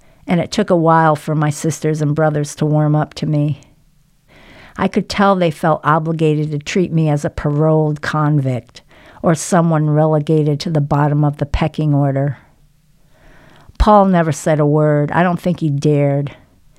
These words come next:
He wasn't confrontational, so like the rest of us, he was probably afraid of Diana. As a stepfather,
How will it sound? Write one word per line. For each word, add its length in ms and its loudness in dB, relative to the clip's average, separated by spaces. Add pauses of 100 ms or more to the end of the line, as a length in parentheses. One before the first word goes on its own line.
(340)
He 160 0
wasn't 400 0
confrontational, 1040 -2 (280)
so 220 0
like 280 0
the 100 -2
rest 340 -2
of 140 -2
us, 160 -4
he 100 -2
was 160 0
probably 400 -2
afraid 420 -2
of 140 -6
Diana. 680 -2 (1000)
As 160 2
a 80 0
stepfather, 960 0